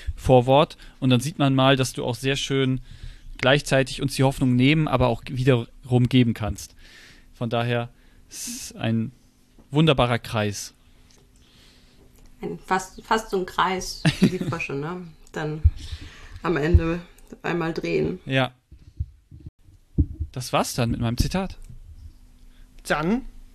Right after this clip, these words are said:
Speaker 3: bleibt uns ja nur noch ins finale Finale überzuleiten. Ähm, die wunderbare Verabschiedung, die wir immer beginnen mit unserem Mantra. Leute, wenn ihr Kommentare habt,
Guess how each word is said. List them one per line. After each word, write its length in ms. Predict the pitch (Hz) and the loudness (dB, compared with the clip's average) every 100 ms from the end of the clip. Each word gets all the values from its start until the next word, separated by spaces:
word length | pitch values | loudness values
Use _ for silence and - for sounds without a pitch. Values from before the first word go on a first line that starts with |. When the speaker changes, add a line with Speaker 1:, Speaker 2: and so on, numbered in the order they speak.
| - | -14
Speaker 3:
bleibt 420 | 156 165 208 - | -4 -4 -4 -4
uns 300 | 208 214 - | -4 -4 -8
ja 240 | 214 170 170 | -4 0 0
nur 200 | 185 277 | 0 -2
noch 260 | 247 220 | -4 -6
ins 480 | - 214 214 - - | -4 -2 -2 -4 -12
finale 440 | - 202 196 214 | -6 -2 0 0
Finale 420 | 214 185 185 262 220 | 0 0 0 0 -2
überzuleiten. 800 | 165 160 - - 156 147 220 339 - - - - | -6 -6 -4 -2 -2 -2 -4 -4 -6 -10 -12 -4
Ähm, 420 | 165 165 170 175 - | 0 2 2 0 -4
die 240 | 160 165 156 | -4 -2 0
wunderbare 580 | 269 285 208 208 202 196 | 2 4 2 0 -2 -4
Verabschiedung, 640 | - 165 185 - 160 165 285 - - - - - | -8 -6 -6 -4 -2 -2 0 0 -2 -4 -6 2
die 120 | 214 | 6
wir 120 | 233 226 | 6 6
immer 200 | 262 240 | 4 4
beginnen 500 | 208 170 180 160 143 | 4 4 4 2 -2
mit 360 | 175 214 226 - - | 4 4 4 -2 6
unserem 420 | 190 185 185 180 - | 8 10 8 6 0
Mantra. 520 | 151 170 185 147 - - - _ - | 4 4 4 -4 -8 -12 -14 _ -8
Leute, 380 | 160 175 170 139 - - - _ - - | 6 8 8 2 -6 -20 -20 _ -14 4
wenn 160 | 220 | 6
ihr 80 | 262 | 8
Kommentare 560 | 233 214 196 - 156 147 | 6 6 8 8 6 2
habt, 260 | - - | -6 -18